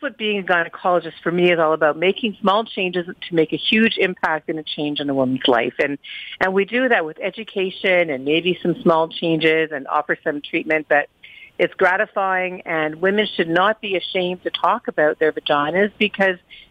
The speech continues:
so many things can happen to that lovely vagina as we age. And, and it starts with the aging process. So what happens when we go through menopause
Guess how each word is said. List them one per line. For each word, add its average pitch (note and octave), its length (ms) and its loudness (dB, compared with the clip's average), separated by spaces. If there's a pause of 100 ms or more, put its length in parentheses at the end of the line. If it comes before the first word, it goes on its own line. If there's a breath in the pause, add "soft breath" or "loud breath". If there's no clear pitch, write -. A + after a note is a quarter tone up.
(200)
so A#3+ 140 4
many A#3+ 240 -2
things G3+ 320 -8
can F#3+ 120 -6
happen F3 600 2 (420 soft breath)
to D#4 440 2
that F3+ 340 2
lovely F#3 320 -4
vagina F#3 480 0
as D#3 320 0
we D#3+ 220 -8
age. C3+ 420 -2
And, D3 240 2 (300 loud breath)
and F3+ 160 2
it F3+ 120 0
starts A3 280 0
with G#3+ 160 -6
the F#3 140 -10
aging E3 360 -6
process. C#3+ 600 0 (100)
So F3 160 6
what D#3+ 240 4
happens D#3+ 480 -2
when D#3 160 0
we D#3 100 0
go E3 160 4
through D#3 200 -6
menopause D3+ 720 0